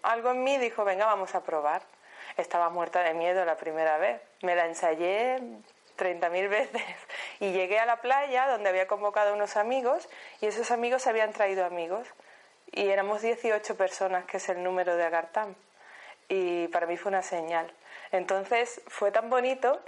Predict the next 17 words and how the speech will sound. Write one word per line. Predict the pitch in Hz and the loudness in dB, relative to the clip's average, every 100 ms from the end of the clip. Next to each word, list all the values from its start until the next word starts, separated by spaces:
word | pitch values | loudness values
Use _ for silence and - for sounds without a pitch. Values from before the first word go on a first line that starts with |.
| - | -8
que | - | -2
mientras | 196 185 180 190 | 0 2 0 2
yo | |
estaba | 247 254 285 | 0 2 2
allí | 285 294 | 2 0
me | 285 | 0
di | 254 247 | 2 2
cuenta | - 277 277 277 240 | 2 2 2 0 0
de | 277 202 196 | 2 -2 -2
que | 196 185 | -2 -4
sí, | - 208 190 - - _ _ _ - - | -2 -4 -4 -10 -20 _ _ _ -20 -8
porque | 185 - 180 175 175 | -6 0 4 6 6
está | 165 - 185 | 4 2 0
bien | 202 | 0
que | 202 | 0
te | 220 190 | 0 0
digan | 185 190 180 175 170 165 | 0 2 2 0 -2 -10